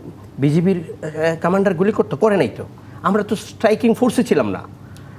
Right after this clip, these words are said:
আমরা বিরোধী দল হিসেবে ছিলাম এবং বিরোধী দলে থাকা অবস্থায় কিন্তু আমাদের দলের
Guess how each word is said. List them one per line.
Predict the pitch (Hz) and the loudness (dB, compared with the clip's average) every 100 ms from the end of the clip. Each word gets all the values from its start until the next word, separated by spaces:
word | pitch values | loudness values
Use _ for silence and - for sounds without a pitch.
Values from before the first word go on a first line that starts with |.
| - | 0
আমরা | 165 220 | 4 4
বিরোধী | 185 214 214 | 4 4 4
দল | 170 139 | 4 2
হিসেবে | 120 113 | 2 -2
ছিলাম | - 139 170 - - - - | 0 2 0 -2 -12 -20 -2
এবং | - 175 202 | 2 4 4
বিরোধী | 196 214 240 | 4 4 4
দলে | 196 208 220 | 4 6 4
থাকা | 214 - - | 2 -2 0
অবস্থায় | 208 202 - 220 | 0 0 0 -2
কিন্তু | 196 175 165 | 0 0 2
আমাদের | 156 147 131 | 2 2 2
দলের | 135 135 | 2 2